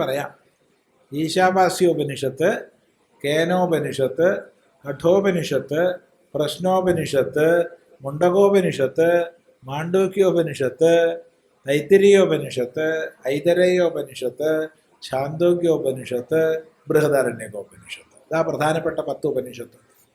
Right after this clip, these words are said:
മൊത്തം ആയിരത്തി ഒരുന്നൂറ്റൻപത് ഉപനിഷത്ത് ഉണ്ടായിരുന്നു.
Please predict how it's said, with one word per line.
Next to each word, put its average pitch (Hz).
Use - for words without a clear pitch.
മൊത്തം 190
ആയിരത്തി 247
ഒരുന്നൂറ്റൻപത് 208
ഉപനിഷത്ത് 220
ഉണ്ടായിരുന്നു. 143